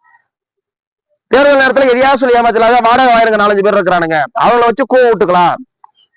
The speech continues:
இல்லையா, வன்னியருடைய ஏழ்மையை பயன்படுத்தி, வறுமையை பயன்படுத்தி காசை கொடுத்தா ஜெயிச்சிடலான்ற நினைப்பு அவருக்குள்ளார இருக்கு. எவ்வளவு அகம்பாவம் பாருங்க.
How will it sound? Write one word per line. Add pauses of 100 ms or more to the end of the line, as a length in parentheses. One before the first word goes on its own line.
(1400)
இல்லையா,
வன்னியருடைய
ஏழ்மையை
பயன்படுத்தி,
வறுமையை
பயன்படுத்தி (140)
காசை
கொடுத்தா (380)
ஜெயிச்சிடலான்ற
நினைப்பு (100)
அவருக்குள்ளார
இருக்கு. (920)
எவ்வளவு (180)
அகம்பாவம்
பாருங்க.